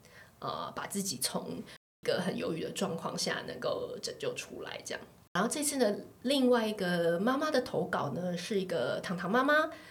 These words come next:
那她也是很特别的一个职业，她在做，平常在做的是中英文双语的这个会议口译员。哇哦，是不是也厉害？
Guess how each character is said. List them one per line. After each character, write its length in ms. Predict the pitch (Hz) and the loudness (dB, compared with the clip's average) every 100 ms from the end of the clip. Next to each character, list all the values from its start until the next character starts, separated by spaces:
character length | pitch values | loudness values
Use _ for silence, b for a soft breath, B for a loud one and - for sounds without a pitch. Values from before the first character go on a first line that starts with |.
| B B | B B
那 320 | 226 247 233 196 | 0 2 4 2
她 420 | - 233 226 226 | 0 0 2 2
也 180 | 196 156 | 2 2
是 200 | - 277 | 0 0
很 200 | - - | 0 0
特 220 | 330 311 | 2 2
别 200 | 196 170 | 4 2
的 100 | 175 | 2
一 60 | |
个 140 | 185 180 | 2 0
职 220 | 180 165 | -2 -2
业， 260 | 180 196 185 | 2 2 2
她 160 | 190 | 0
在 240 | 196 185 185 - - | 0 -2 -2 -8 -4
做， 220 | 233 180 | 0 0
平 260 | - 202 208 | 0 -2 0
常 200 | 220 208 | 2 2
在 140 | 226 | 2
做 220 | 214 202 | 2 2
的 80 | 165 | 2
是 300 | - 196 175 B B B - | 2 2 0 B B B 2
中 480 | 254 247 247 254 247 | 8 10 10 4 4
英 340 | 240 240 240 | 4 4 4
文 240 | 214 175 175 | 4 4 2
双 380 | - 196 196 190 | 0 0 2 0
语 120 | 151 | -2
的 180 | - - | -4 -4
这 140 | 180 | -4
个 280 | 180 170 - - - | 0 0 -2 -8 -4
会 220 | - 247 185 - | 6 6 6 4
议 260 | 220 185 - - - - - | 2 2 -6 -18 -20 -20 -16
口 360 | - - - - | 2 4 4 2
译 300 | 233 170 131 | 0 0 -2
员。 360 | - - - 190 - - - - | -4 -4 -4 -6 -8 -20 -20 -4
哇 200 | 120 151 | 0 2
哦， 120 | 165 - | 2 2
是 120 | 190 | -2
不 80 | 180 | 0
是 80 | |
也 140 | 175 156 | 2 2
厉 180 | 165 175 | 2 0
害？ 380 | - - - | 2 2 2